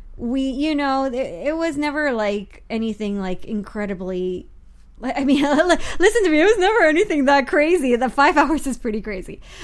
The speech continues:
So, um, but I was like, "Okay, at, this is gonna be probably about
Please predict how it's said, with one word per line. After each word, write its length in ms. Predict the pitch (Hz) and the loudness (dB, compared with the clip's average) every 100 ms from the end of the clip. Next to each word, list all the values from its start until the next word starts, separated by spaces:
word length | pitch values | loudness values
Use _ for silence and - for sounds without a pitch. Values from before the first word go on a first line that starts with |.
| - | -4
So, 160 | - 269 | 4 4
um, 480 | 269 247 240 226 226 - - | 6 6 6 2 -2 -8 -4
but 540 | 240 294 302 - - - - | 2 4 2 -2 -12 -18 -2
I 120 | 339 | 0
was 120 | 392 | 0
like, 160 | 392 370 440 | 0 0 -2
"Okay, 260 | 427 294 269 | 0 0 0
at, 440 | 269 254 - - | -2 -4 -10 -6
this 160 | 330 381 | -2 -2
is 120 | 359 | -2
gonna 180 | 381 381 | -2 -2
be 160 | 294 | -4
probably 560 | 269 277 285 277 262 262 | -2 -2 0 -2 -2 -2
about 360 | 226 214 208 | 0 0 0